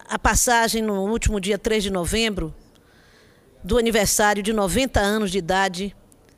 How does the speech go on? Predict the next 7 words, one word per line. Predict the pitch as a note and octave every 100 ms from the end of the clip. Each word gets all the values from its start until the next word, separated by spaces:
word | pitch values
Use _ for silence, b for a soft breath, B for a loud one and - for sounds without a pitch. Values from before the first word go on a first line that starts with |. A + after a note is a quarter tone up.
| b b b _ -
do | F3+ A3
companheiro | G#3 B3 A#3+ G3 G3+ G#3 F#3 D#3+ D#3+ - _ _ _ _ _ _ -
Vigildásio | A#3 G3+ G3 G#3+ G3+ G3+
Sena, | - G3+ E3+ D3+ - - - b b b b
ex-prefeito | A3+ A#3+ - G#3 - G#3+ -
de | -
Salvador, | G3 F3+ D#3 F#3+ G3+ G#3